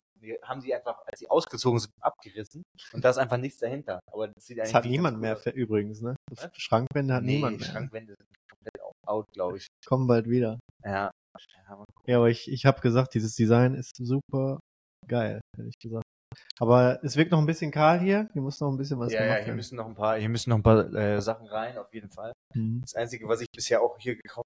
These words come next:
Speaker 1: hab, ist halt dieses Sofa,
Speaker 2: Mhm.
Speaker 1: was ich hier mal so
Speaker 2: Ein
Speaker 1: hingestellt
Speaker 2: weißes Sofa
Speaker 1: Ein
Speaker 2: mit
Speaker 1: weißes Sofa mit Kindern,
Speaker 2: Kindern,
Speaker 1: ja,
Speaker 2: sehr
Speaker 1: super. Aber
Speaker 2: clever.
Speaker 1: bisher ist es noch relativ weiß, muss man sagen.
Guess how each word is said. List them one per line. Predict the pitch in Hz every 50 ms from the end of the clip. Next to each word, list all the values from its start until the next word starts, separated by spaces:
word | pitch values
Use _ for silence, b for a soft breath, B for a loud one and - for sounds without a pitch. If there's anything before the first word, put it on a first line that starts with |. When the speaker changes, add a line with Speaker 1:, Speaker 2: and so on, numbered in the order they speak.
| -
Speaker 1:
hab, | - -
ist | - - -
halt | 110 110 110 - _
dieses | - 101 -
Sofa, | - 117 131 135 - - 165 202 - - _ _ _ _ _ _ -
Speaker 2:
Mhm. | 110 104 107 117 120 127 _ _ _ _ _ - -
Speaker 1:
was | 113 107 110
ich | 110 -
hier | 120 113
mal | 113 113 110 107
so | 104 104
Speaker 2:
Ein | 104
Speaker 1:
hingestellt | 104 117 117 107 104
Speaker 2:
weißes | 113 117 123 - - 120 110
Sofa | 113 117 120 123 - - 135 135 135 143 143
Speaker 1:
Ein | 127
Speaker 2:
mit | 120 117
Speaker 1:
weißes | 110 113 113 -
Sofa | 127 127 120 123
mit | 113 113 104
Kindern, | - - 120 123 127 135 143 127
Speaker 2:
Kindern, | 117 117 120 127
Speaker 1:
ja, | 104 113 131 120
Speaker 2:
sehr | - - 110
Speaker 1:
super. | 110 - -
Aber | 117 113 117
Speaker 2:
clever. | 117 131
Speaker 1:
bisher | 139 147 143 139
ist | 156 156
es | 170 156
noch | 165 156 127
relativ | 139 151 151 - 143 123
weiß, | 127 123 104 92 92 - -
muss | - - -
man | - -
sagen. | 95 90 90 92